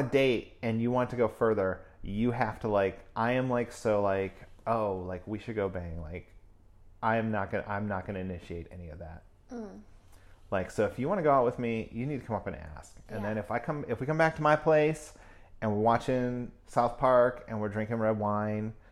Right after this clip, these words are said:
Speaker 1: 'cause that's the kind of life we live,
Speaker 2: <laughs>
Speaker 1: and you wanna, like, you wanna make out or you wanna go to the bedroom, you're gonna have to initiate that.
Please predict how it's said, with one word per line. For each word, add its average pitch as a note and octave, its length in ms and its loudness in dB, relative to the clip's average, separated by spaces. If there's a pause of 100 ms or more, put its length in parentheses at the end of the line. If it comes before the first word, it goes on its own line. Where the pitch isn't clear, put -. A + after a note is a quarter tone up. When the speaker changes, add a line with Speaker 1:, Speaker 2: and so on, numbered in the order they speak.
(120)
Speaker 1:
'cause G2 140 -10
that's F#2+ 180 -6
the - 80 -8
kind G#2+ 160 -2
of G2+ 60 0
life G2 260 0
we A2+ 80 -2
live, G#2 460 4
Speaker 2:
<laughs> - 440 -18
Speaker 1:
and A2+ 200 0
you C3+ 80 4
wanna, D3+ 200 8
like, C3+ 240 8 (160)
you D3+ 120 2
wanna D3 160 2
make C3 300 2
out B2+ 300 8
or B2 60 -4
you A#2+ 100 -2
wanna B2+ 140 0
go A#2+ 80 4
to A#2 40 4
the A2+ 80 0
bedroom, A#2 400 2
you're C3 220 2
gonna C3 140 0
have G#2+ 280 -6
to B2 120 -4
initiate G2 480 -4
that. F#2 340 -6